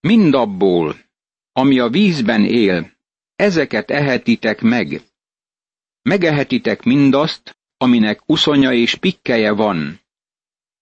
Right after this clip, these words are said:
De nem ehettek meg semmi olyat, amelynek nincs uszonya és pikkelye.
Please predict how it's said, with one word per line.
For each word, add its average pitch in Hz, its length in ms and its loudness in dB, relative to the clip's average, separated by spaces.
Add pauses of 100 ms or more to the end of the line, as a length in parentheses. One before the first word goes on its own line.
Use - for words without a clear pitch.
De - 160 -4
nem 175 200 2
ehettek 143 540 -2
meg 110 180 0
semmi 156 420 0
olyat, 127 560 -2 (240)
amelynek 117 580 0
nincs 170 320 0
uszonya 131 580 0
és 110 240 0
pikkelye. - 720 -4